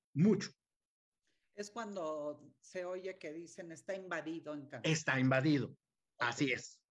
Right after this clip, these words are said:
Speaker 2: Muy bien. Híjole, bueno. Y, y el, el, la inmunoterapia, digo, mencionaste que, que tiene muchas variantes en el sentido de,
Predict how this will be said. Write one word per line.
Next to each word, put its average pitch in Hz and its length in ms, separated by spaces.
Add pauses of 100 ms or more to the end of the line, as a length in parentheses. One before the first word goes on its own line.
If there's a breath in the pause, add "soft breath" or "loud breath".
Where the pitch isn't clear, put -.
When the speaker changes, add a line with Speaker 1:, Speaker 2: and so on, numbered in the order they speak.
(240)
Speaker 2:
Muy 151 240
bien. 120 220 (880 soft breath)
Híjole, 120 480 (140)
bueno. 160 400 (320 soft breath)
Y, 226 460
y 233 200
el, 214 500
el, 208 440
la 208 100
inmunoterapia, 214 1400
digo, 175 180
mencionaste 180 760
que, 147 300
que 170 80
tiene 185 300
muchas 180 420
variantes 160 640
en 139 120
el 139 140
sentido 170 540
de, 147 500